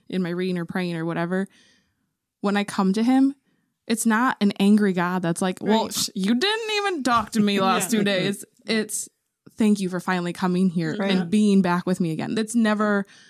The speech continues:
Speaker 1: vengeful or hate or anything like that. He's the same, the same feeling you get when you pray every single day is the same feeling
Speaker 3: Mm-hmm.
Speaker 1: even when you miss a day.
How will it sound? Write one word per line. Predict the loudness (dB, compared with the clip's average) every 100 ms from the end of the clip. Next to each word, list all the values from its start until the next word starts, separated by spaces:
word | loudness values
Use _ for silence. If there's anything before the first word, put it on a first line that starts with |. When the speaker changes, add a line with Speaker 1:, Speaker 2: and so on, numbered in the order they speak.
| _ _
Speaker 1:
vengeful | -2 0 -2 -2 0
or | 2 2 2 2 0 -4 _ _ -4
hate | 0 2 2
or | 0
anything | 0 0 0
like |
that. | 0 2
He's | 2 2 0
the | -2
same, | -2 0 2 0 -2 -6 _ _ _
the | -2 -2
same | 0 0 0 -2
feeling | 0 2 4 4
you | 4
get | 0 -2
when | 0
you | 0
pray | 0 -2
every | -2
single | 0 2 2
day | -2 -2
is | 0
the | 2
same | 2 0
feeling | 0
Speaker 3:
Mm-hmm. | 0
Speaker 1:
even | -2
when | -2
you | -2
miss | -2 -2
a |
day. | -6